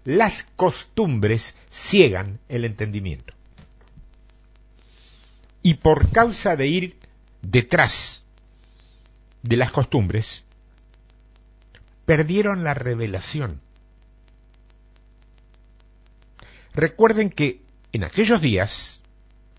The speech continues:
decían, qué sé yo, "Oigan, muchachos,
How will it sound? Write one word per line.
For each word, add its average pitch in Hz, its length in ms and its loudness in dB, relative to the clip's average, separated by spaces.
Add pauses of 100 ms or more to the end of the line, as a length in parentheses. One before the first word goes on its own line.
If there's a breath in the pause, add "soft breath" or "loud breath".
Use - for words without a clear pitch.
(880 soft breath)
decían, 107 1160 0 (920)
qué 120 100 -4
sé - 140 -6
yo, 78 240 -4 (1120 soft breath)
"Oigan, 127 560 0 (640)
muchachos, 131 640 -2